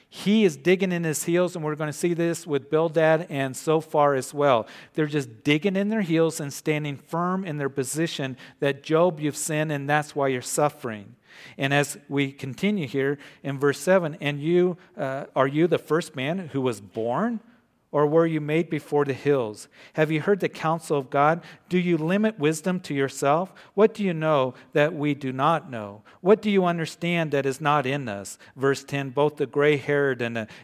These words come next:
aged are among us, much older than your father. Are the consolations of God too small for you, uh, and the word spoken gently with you? Why does your heart carry you away, and what do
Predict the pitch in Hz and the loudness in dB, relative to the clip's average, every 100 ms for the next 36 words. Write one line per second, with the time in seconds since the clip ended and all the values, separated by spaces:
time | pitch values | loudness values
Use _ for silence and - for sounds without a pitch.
0 | - 147 151 143 - 127 123 120 131 143 | 0 4 4 2 -2 0 0 -2 -4 -4
1 | 120 104 - - 185 190 - 175 170 151 | -4 -6 -8 -12 -2 -2 2 2 4 2
2 | 139 139 135 127 - 131 131 120 107 101 | 0 -2 -4 -6 -4 2 2 0 -4 -8
3 | - - 135 131 127 - 156 156 147 139 | -14 -4 0 0 -2 -2 -2 0 0 2
4 | 147 156 139 139 120 135 139 - 143 - | 2 -2 -6 -6 2 2 2 0 -8 -6
5 | 131 131 143 151 147 160 180 180 - - | -4 -4 -4 -6 -4 -2 -4 -8 -18 -8
6 | 151 131 151 170 143 139 131 131 151 160 | -4 -2 -2 -2 -2 -2 -2 4 6 4
7 | 160 - - 147 - 135 117 139 151 135 | 0 -12 -2 -2 -2 -8 -4 -4 -4 -6
8 | 127 139 - 160 180 190 - - 175 175 | -2 -2 -2 -4 -4 -6 -14 0 4 4
9 | 175 - 156 - 160 160 - 170 160 151 | 2 0 -2 2 2 2 2 2 2 2
10 | 147 139 139 147 131 123 143 147 - - | 0 0 2 2 2 0 -2 -2 -8 -4
11 | 139 139 | -2 -2